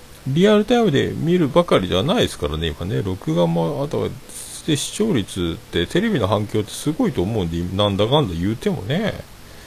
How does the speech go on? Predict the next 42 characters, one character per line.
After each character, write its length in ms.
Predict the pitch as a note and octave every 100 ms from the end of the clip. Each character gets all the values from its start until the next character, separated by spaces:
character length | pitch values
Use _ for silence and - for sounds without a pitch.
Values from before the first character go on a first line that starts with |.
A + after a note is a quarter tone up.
| - - -
だ 60 | -
か 60 | -
ら 60 | -
そ-、 180 | - G#2+
で、 140 | A#2+
ト 160 | - E3
ン 80 | D#3
ネ 80 |
ル 40 | G#2
ズ 80 | F2+
も 200 | E2 D#2+
あ 20 |
る 40 |
っ 40 | D#2
し 180 | -
ょ。 320 | D2+ C#2+ A#2+ A2+
だ 140 | F2+
か 200 | E2 E2
ら 40 | F2+
ね、 120 | F#2+
僕、 200 | C#3+ G3
ま 100 | E3+
あ、 40 |
め 160 | A2 C#3+
ち 120 | -
ゃ 60 | G#3
イ 80 |
ケ 680 | G#3 - A3+ A3+ A2+ F#3+ G3
世 360 | F#3+ - - A3
代 220 | F3+ F#2+
で 80 | D#2+
は 120 | D2+
あ 20 |
ん 80 | G#2
ま 80 | D3+
な 240 | A#2+ D3+
い 60 | D3+
ん 60 | -
で 100 | D2+
す 120 | -
け 120 | D2+
ど、 160 | D#2+